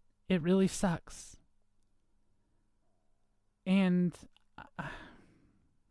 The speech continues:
I may be making a lot out of nothing. Um, and if I am, write me. Tell me, "Just shut the fuck up, bitch." <laughs> I'm sorry for the language, but it's been a day, okay?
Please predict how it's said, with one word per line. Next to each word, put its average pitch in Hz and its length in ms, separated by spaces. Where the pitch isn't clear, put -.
I 185 100
may 226 120
be 262 140
making 214 320
a 175 80
lot 165 260
out 170 140
of 156 60
nothing. 208 440
Um, 170 680
and 233 100
if 226 120
I 220 100
am, 214 420
write 196 160
me. 139 240
Tell 220 120
me, 220 100
"Just 208 340
shut 220 220
the 170 80
fuck 170 240
up, 127 180
bitch." - 420
<laughs> - 580
I'm 190 140
sorry 240 220
for 233 140
the 208 60
language, 170 460
but 160 220
it's - 140
been 220 160
a 196 60
day, 123 440
okay? 175 460